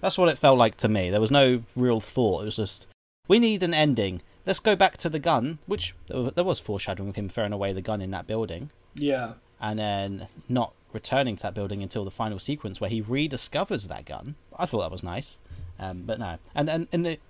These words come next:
Speaker 1: and there is the part where he outruns, this fifteen-year-old boy outruns a fit as anything police officer and gains distance somehow.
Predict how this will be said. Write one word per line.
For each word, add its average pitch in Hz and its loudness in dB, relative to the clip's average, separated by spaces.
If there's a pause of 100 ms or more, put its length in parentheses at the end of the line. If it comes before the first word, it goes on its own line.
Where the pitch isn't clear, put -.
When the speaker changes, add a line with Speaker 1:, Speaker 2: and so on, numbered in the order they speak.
Speaker 1:
and 165 0
there 147 2
is 147 0
the - -6 (260)
part 127 6
where 123 4
he 120 2 (100)
outruns, 139 4
this 143 -2
fifteen-year-old 147 0
boy 139 4
outruns 135 4 (100)
a 117 2
fit - -4
as 147 0 (100)
anything 110 0 (100)
police 139 0
officer 160 -2 (160)
and 135 2
gains 151 4
distance - -2
somehow. 180 -2